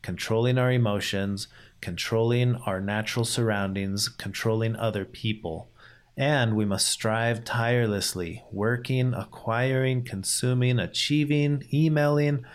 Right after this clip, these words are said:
overcommitting, and rushing in a never-ending quest to prove ourselves once and for all."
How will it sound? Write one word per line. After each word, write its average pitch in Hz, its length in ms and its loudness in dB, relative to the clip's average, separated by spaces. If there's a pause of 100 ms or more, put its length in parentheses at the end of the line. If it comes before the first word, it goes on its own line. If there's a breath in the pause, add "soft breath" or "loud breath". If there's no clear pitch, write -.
(240 loud breath)
overcommitting, 135 1000 2 (280 loud breath)
and 104 260 0
rushing 90 600 -2 (320 loud breath)
in 107 120 -2
a 98 60 0
never-ending 117 960 2
quest - 600 -4
to 110 100 -6
prove 135 320 0
ourselves 95 720 0 (120)
once 98 320 -2
and 104 120 -6
for 87 220 -6
all." 85 260 -8